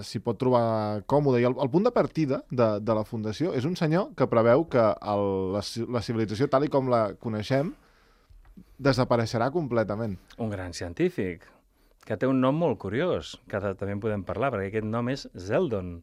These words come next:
Speaker 1: Sí.
Speaker 2: que ens pot recordar molt, si voleu,
Speaker 1: <laughs>
Speaker 2: a un cert personatge d'una sèrie
Speaker 1: Exacte.
Speaker 2: molt actual que es diu
Speaker 1: Sí.
Speaker 2: The Big Bang Theory,
Speaker 1: Sí, sí.
Speaker 2: que és el
Speaker 1: Ara
Speaker 2: Sheldon Cooper.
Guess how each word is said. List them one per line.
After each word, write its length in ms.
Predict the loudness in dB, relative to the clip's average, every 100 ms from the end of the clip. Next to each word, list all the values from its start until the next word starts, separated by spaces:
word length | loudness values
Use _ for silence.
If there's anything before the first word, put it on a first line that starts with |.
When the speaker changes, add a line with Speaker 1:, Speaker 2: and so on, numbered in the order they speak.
| _ _ _ _ -20 -4
Speaker 1:
Sí. 80 | 2
Speaker 2:
que 80 | 4
ens 160 | 2 2
pot 220 | 2 4
recordar 380 | 4 4 4 4
molt, 300 | 6 4 2
si 160 | -4 -2
voleu, 460 | 2 4 4 4 2
Speaker 1:
<laughs> 720 | 0 0 -4 -4 -4 -6 4
Speaker 2:
a 120 | 8
un 140 | 8 6
cert 240 | 4 2
personatge 560 | 4 2 4 4 4 4
d'una 240 | 4 4
sèrie 300 | 2 4 6 8
Speaker 1:
Exacte. 120 | 8
Speaker 2:
molt 100 | 8
actual 380 | 6 6 4 6
que 60 | 4
es 80 | 4
diu 380 | 6 8 6
Speaker 1:
Sí. 80 | 4
Speaker 2:
The 80 | 2
Big 140 | 2 4
Bang 220 | 2 2
Theory, 560 | 2 4 6 4 2 -4 -10
Speaker 1:
Sí, 220 | -4 -4
sí. 100 | 0
Speaker 2:
que 140 | 2
és 60 | 2
el 80 | 2
Speaker 1:
Ara 80 | 4
Speaker 2:
Sheldon 400 | 2 2 0 0
Cooper. 400 | 0 4 2